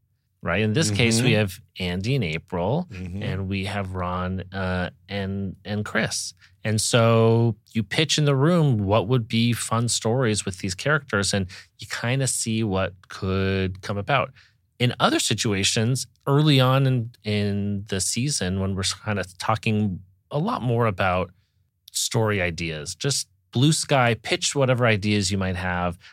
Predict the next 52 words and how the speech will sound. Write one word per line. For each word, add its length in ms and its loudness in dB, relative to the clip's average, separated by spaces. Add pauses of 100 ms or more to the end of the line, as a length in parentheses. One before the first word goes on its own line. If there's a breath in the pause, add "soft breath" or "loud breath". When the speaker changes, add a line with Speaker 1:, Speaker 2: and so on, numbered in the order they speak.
(100 loud breath)
Speaker 1:
Let's 120 -6
put 220 -2
'em 120 2
on 120 2
cards, 560 0
put 200 -4
'em 140 0
on 140 0
the 80 0
wall, 420 2
and 160 -4
we 80 -4
can 380 -4
use 320 0
them 200 -2
to 100 -8
form 360 -6
our 80 -2
episodes 480 -6
as 140 -6
we 80 -8
move 240 -4
on. 380 2 (1160 loud breath)
You 240 4
may 160 6
have 120 4
had 240 4
a 20 8
storyline 540 2
pitch 240 -4
like 160 -4
this 200 -4
with 120 -4
Andy 220 -4
and 100 -2
April, 380 -2
where 160 -2
Andy 760 -8 (360)
goes 200 -2
to 80 -2
a 20 -2
bunch 220 -6
of 60 -6
doctors, 560 -4
and 160 -4
you're 80 2
like, 180 -2
"Oh, 120 6
let's 220 4
do 160 4
that 200 2
story." 420 0